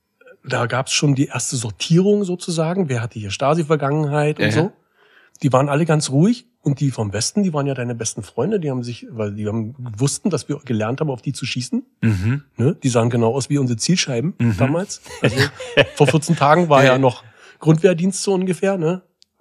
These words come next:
Speaker 1: Alles übertrieben. Aber, also es war, das war Wild West. Wir konnten machen, was wir wollten. Bin jeden Tag nach Hause gefahren. Und das war ja die Zeit, wo es auch keine Arbeit gibt. Man musste sich erstmal umorientieren.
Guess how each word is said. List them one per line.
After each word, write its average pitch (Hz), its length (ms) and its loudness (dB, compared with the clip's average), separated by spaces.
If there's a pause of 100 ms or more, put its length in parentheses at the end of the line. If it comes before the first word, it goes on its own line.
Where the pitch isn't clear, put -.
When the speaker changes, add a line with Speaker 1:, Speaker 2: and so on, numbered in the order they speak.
Speaker 1:
Alles - 380 -6
übertrieben. 131 480 -2 (420)
Aber, 107 580 -6 (460)
also 101 200 -4
es 101 40 -16
war, 101 120 -6
das 98 200 -12
war 98 140 -10
Wild 131 180 -4
West. - 260 -2
Wir - 80 -8
konnten 131 220 -12
machen, 110 220 -6
was 147 120 -6
wir 151 100 -6
wollten. 123 420 -8
Bin 117 100 -4
jeden 147 180 0
Tag 160 180 -6
nach 160 80 -2
Hause 170 180 -2
gefahren. 165 440 -4 (720)
Und 123 120 -2
das 113 120 -4
war 127 140 0
ja 160 140 4
die 156 120 -2
Zeit, 151 320 -6
wo 151 60 0
es 143 100 -4
auch 139 240 -8
keine 151 280 -2
Arbeit 160 220 -2
gibt. 139 160 -8
Man 123 80 -2
musste 135 240 -4
sich 143 220 -6
erstmal - 260 -4
umorientieren. 180 880 0